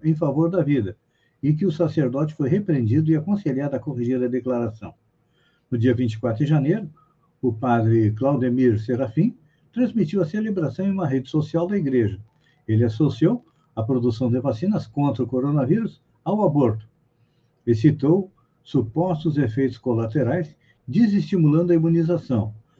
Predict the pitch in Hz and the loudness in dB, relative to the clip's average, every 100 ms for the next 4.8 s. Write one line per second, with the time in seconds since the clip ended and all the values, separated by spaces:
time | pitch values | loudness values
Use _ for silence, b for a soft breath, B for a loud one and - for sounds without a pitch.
0 | _ - 101 98 117 135 120 143 196 175 | _ -8 -6 -4 -2 -2 -2 0 0 2
1 | 147 123 110 123 135 131 131 202 208 185 | 0 0 -2 -4 -2 0 0 0 0 -2
2 | 123 - 147 160 175 175 170 165 160 156 | -4 -2 -2 0 -2 0 0 2 2 2
3 | 202 165 135 139 151 151 151 117 131 135 | 0 0 0 0 -2 0 -2 0 -2 0
4 | 135 123 135 - 127 110 92 | -2 -4 -6 -2 0 0 -2